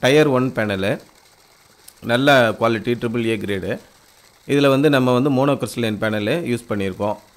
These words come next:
கிட்டத்தட்ட சாதாரணமா நம்ம வந்து அஞ்சு ஹெச்பிக்கு என்ன பம்ப் நம்ம யூஸ் பண்றோமோ, ஃபைவ் கிலோவாட்னா ஃபைவ் கிலோவாட் பேனல் இங்க நம்ம யூஸ் பண்ணியிருக்கோம்.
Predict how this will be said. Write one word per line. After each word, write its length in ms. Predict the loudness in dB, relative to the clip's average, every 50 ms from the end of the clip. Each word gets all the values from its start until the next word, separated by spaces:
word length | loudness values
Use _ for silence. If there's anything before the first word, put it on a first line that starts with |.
| _ _ _ _ _ _ _ _ _ _ _ -8 -4
கிட்டத்தட்ட 360 | -2 -2 0 0 2 4 6 6 6 6 6 6
சாதாரணமா 720 | 4 4 4 4 6 6 6 4 4 4 4 4 6 6 4 4
நம்ம 240 | 4 2 2 2
வந்து 180 | 2 2 2 2
அஞ்சு 220 | 2 2 2 0 0
ஹெச்பிக்கு 520 | 0 0 0 -2 -2 -4 -4 -2 0 2 2
என்ன 200 | 2 2 2 2 0
பம்ப் 300 | 0 0 0 -2 0 0
நம்ம 220 | 0 0 0 0 0
யூஸ் 180 | -2 -4 -4
பண்றோமோ, 320 | -4 -4 -2 0 0 0 0
ஃபைவ் 200 | 0 0 0 -2
கிலோவாட்னா 500 | 0 0 0 2 2 2 0 -2 -4 -4 -2
ஃபைவ் 180 | 0 0 0 0
கிலோவாட் 360 | 0 0 0 2 0 0 0
பேனல் 260 | -2 -2 -2 0 -2
இங்க 180 | -2 -2 -2 -2
நம்ம 180 | -4 -2 -4
யூஸ் 200 | -4 -4 -6 -6
பண்ணியிருக்கோம். 480 | -6 -6 -6 -6 -6 -4 -2 -2 -2 -4